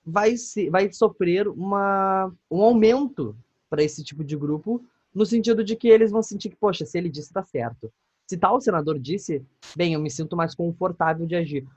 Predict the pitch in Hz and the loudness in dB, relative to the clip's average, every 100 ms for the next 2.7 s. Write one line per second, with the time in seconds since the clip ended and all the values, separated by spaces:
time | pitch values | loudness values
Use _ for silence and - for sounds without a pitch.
0 | _ - 240 240 247 233 233 233 226 208 | _ 2 2 4 0 0 -4 -4 -2 -2
1 | 208 202 170 131 107 107 - _ 165 170 | -2 -2 -2 -4 -6 -10 -14 _ -8 -4
2 | 208 220 135 151 156 113 | 0 2 0 -4 -4 -6